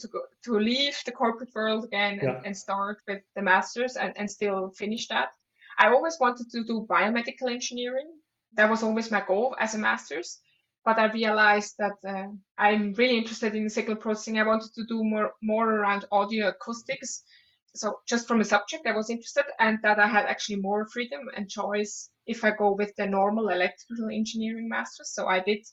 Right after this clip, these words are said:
Speaker 1: <laughs> normal
Speaker 2: Mm-hmm.
Speaker 1: electrical engineering masters. And there I met, uh, some very good colleagues till now.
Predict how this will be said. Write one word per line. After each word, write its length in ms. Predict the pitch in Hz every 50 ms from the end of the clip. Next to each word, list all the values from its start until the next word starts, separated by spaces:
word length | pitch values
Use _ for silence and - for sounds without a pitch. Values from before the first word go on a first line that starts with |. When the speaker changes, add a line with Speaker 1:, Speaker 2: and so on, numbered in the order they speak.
| _ _
Speaker 1:
<laughs> 220 | 247 254 - - -
normal 440 | 220 202 214 214 147 143 214 220 -
Speaker 2:
Mm-hmm. 100 | - 220
Speaker 1:
electrical 460 | 220 220 226 - - - - 226 220
engineering 440 | 226 240 220 220 226 226 226 226 226
masters. 460 | 214 214 226 220 - 285 320 - - _ - - - - - _ _ _ -
And 140 | 226 220 226
there 320 | 233 240 247 254 262 -
I 160 | - 226 233
met, 240 | 226 226 226 220 226 - -
uh, 560 | 233 226 220 214 214 208 208 208 208 208 214 220
some 220 | - - 214 214
very 200 | 208 208 208 208
good 180 | 208 214 220 220 220 -
colleagues 420 | - 220 208 208 202 - - - -
till 140 | 214 208 202
now. 400 | 190 185 185 185 190 208 233